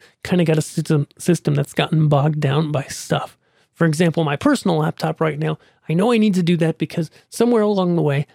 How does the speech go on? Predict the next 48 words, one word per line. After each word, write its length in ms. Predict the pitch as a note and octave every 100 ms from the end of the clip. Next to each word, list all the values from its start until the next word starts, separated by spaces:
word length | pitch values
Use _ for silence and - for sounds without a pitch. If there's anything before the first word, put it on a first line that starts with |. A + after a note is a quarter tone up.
| _
I 140 | - A3+
installed 480 | B3 - F3 D#3+ D3+
something. 560 | - - F#3+ F3 D3
I 80 | C3+
think 180 | D3 E3+
it 80 | E3
was 120 | D#3+
some 220 | - F#3
lighting 360 | E3+ E3 D#3 D#3+
console 400 | D#3+ D#3+ - D#3+
software 460 | E3 D#3 E3+ D#3+
that 160 | D3 C3+ - _ -
I 60 |
wanted 280 | D#3 D3+ D#3+
to 60 | E3
check 300 | - D#3+ -
out. 280 | C#3 D#3+ - _ _ _ -
And 460 | - D#3 G3 G3 - - _ -
every 300 | G#3+ A3+ A#3
time 220 | F#3+ F#3
I 80 | F3+
boot 220 | F#3 F3+
up, 220 | D#3+ D#3+
it, 180 | - D#3+ -
it 100 | D#3
tries 280 | - F3+
to 120 | - E3+
run 300 | D#3+ E3+ E3
something 680 | - E3+ E3+ - E3+ E3
and 100 | D3+
I 40 | D3
have 160 | D#3+
to 80 | E3
stop 420 | - - D3 D#3+
it. 180 | D#3 D3+
And 140 | D#3 C#3+ - _ -
that's 200 | A3 B3
why 140 | G#3
I 40 |
don't 160 | F3+ F#3
use 180 | F3 D#3
that 160 | D3
as 120 | D3+ D#3
a 40 |
dedicated 460 | D3+ - - D#3 C#3+
show 180 | A3
computer 420 | A3 D3 - D3 C#3
too, 280 | - A#3